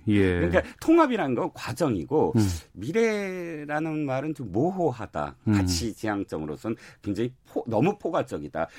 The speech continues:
Speaker 2: 아까 제가 일 번 질문에서 이렇게 말씀드렸잖아요.
Speaker 1: 네.
Speaker 2: 명확하게 계급이나 계층이나 지역이나
Speaker 1: 음.
Speaker 2: 종교나 세대를 대변해야 된다.
Speaker 1: 예.
Speaker 2: 그래서 그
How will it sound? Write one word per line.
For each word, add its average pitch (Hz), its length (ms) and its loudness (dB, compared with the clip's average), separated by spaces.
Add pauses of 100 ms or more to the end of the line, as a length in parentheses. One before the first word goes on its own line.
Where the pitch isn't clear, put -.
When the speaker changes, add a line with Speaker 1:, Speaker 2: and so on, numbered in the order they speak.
Speaker 2:
아까 151 200 0
제가 160 200 -2 (140)
일 151 220 0
번 185 140 0
질문에서 110 460 -4
이렇게 92 180 -4
말씀드렸잖아요. 76 840 -8
Speaker 1:
네. 113 320 2
Speaker 2:
명확하게 196 760 2
계급이나 117 760 -4 (120)
계층이나 113 680 -4
지역이나 110 640 0
Speaker 1:
음. 110 180 -2
Speaker 2:
종교나 120 640 0 (180)
세대를 185 580 0
대변해야 139 540 0
된다. 65 420 -10
Speaker 1:
예. 98 260 0
Speaker 2:
그래서 127 260 2
그 143 200 2